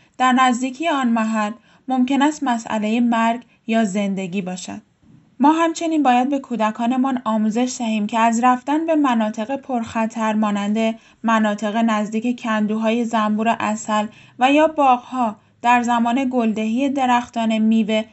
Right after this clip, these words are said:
خودداری کنند و باید به آنها گفته شود که وقتی حشره‌ای شبیه یک زنبور عسل یا هر زنبور سمی آنها را نیش زد،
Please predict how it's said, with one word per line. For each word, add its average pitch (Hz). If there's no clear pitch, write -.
خودداری 202
کنند 196
و 233
باید 214
به 247
آنها 233
گفته 247
شود 208
که -
وقتی 277
حشره‌ای 233
شبیه 220
یک 240
زنبور 214
عسل 214
یا 262
هر 302
زنبور 233
سمی 196
آنها 226
را 277
نیش 202
زد، 220